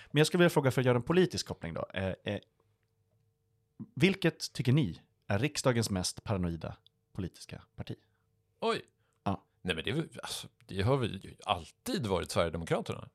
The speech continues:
Speaker 2: Eh, s-, som ändå har liksom varierat sina föreställningar om vad som pågår i Sverige mellan att, att det pågår ett folkutbyte
Speaker 1: Mm.
Speaker 2: till att, eh, det liksom pågår ett kulturellt krig mot våra institutioner, eh, som ska förändra oss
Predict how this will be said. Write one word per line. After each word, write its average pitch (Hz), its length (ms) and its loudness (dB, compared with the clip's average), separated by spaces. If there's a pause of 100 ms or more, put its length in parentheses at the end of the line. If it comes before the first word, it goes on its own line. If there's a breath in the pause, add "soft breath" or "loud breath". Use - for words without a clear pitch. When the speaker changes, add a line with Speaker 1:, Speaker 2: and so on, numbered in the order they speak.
(220)
Speaker 2:
Eh, 123 60 4
s-, 117 220 -2
som 120 200 6
ändå 107 260 4
har 104 260 6
liksom 104 360 -4
varierat 127 440 6
sina 123 160 0
föreställningar 104 600 2
om 95 280 -2 (120)
vad 101 120 2
som - 100 -12
pågår 98 280 2
i 104 40 -4
Sverige 90 260 2
mellan 92 280 -2
att, 87 200 -6
att 87 320 -6
det 90 100 -2
pågår 82 380 -2
ett 78 100 -6
folkutbyte 107 840 0 (880 loud breath)
Speaker 1:
Mm. 87 100 -10 (180 loud breath)
Speaker 2:
till 120 300 8
att, - 180 2
eh, 104 100 6
det 98 320 0
liksom 104 240 -2
pågår 98 500 0
ett 90 320 -6
kulturellt 98 600 -2
krig 110 500 -2
mot 95 220 -4
våra 95 240 0
institutioner, 95 960 -2 (360)
eh, 80 60 -8
som 90 420 -6
ska - 200 -6
förändra 92 420 -2
oss 82 140 -6